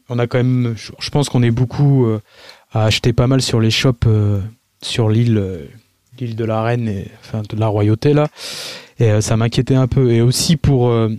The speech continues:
bah, pour, euh, tu vois, par exemple pour Borali, nous on utilise, euh, certaines matières qui viennent de, qui viennent des U K.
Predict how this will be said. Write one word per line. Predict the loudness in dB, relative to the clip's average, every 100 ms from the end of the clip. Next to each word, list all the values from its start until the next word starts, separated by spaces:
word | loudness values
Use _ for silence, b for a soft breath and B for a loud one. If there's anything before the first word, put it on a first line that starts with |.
| -10 _ -2
bah, | -2
pour, | 0 2 4
euh, | 2 2
tu | 2
vois, | 2
par | 2
exemple | 0 0
pour | 0 2
Borali, | 2 2 2
nous | 2
on | 2
utilise, | 0 0 0 2 2
euh, | 0 -2 -8 _ _ _
certaines | -4 -2 0 2
matières | 2 2 -2
qui | 0 0
viennent | 2 0 0
de, | 0 0 -2 -4 -10 _
qui | -2
viennent | 0 2
des | 2
U | 0
K. | 0 -2